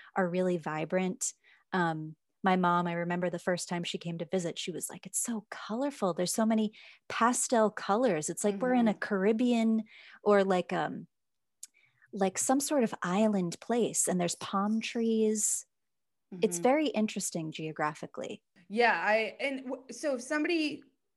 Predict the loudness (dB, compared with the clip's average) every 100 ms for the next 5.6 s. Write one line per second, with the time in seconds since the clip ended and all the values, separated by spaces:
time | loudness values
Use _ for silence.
0 | -20 -2 -2 0 0 2 0 -2 -6 -12
1 | -12 -4 0 2 0 -4 -6 -6 -4 -4
2 | -4 -4 -2 -2 -2 -4 -6 -6 -4 -4
3 | -4 -4 0 2 2 2 0 -2 -2 -2
4 | -2 -2 -4 -6 -4 -2 -2 -4 -4 -4
5 | 0 2 2 0 -12